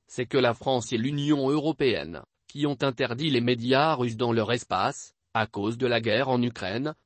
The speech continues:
ont trouvé normal leur décision envers les médias russes. Ce qui est inacceptable au Mali, est justifié en Europe par les mêmes qui se posent en héros des droits de l'homme.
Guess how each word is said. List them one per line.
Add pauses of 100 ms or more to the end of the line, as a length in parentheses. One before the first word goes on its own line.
ont
trouvé
normal
leur
décision
envers
les
médias
russes. (440)
Ce
qui
est
inacceptable
au
Mali, (200)
est
justifié
en
Europe
par
les
mêmes
qui
se
posent
en
héros
des
droits
de
l'homme.